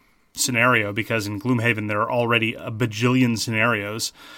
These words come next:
and, uh, maybe you wanna get into the new stuff before you finish the old stuff. Anyway, I'm not sure if that'll be an option. So it's gonna be released at Spiel, so it's gonna be coming out this year, sometime after the summer.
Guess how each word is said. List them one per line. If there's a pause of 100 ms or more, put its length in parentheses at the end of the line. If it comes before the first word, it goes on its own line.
(320)
and,
uh,
maybe
you
wanna
get
into
the
new
stuff
before
you
finish
the
old
stuff.
Anyway,
I'm
not
sure
if
that'll
be
an
option. (340)
So
it's
gonna
be
released
at
Spiel,
so
it's
gonna
be
coming
out
this
year,
sometime
after
the
summer.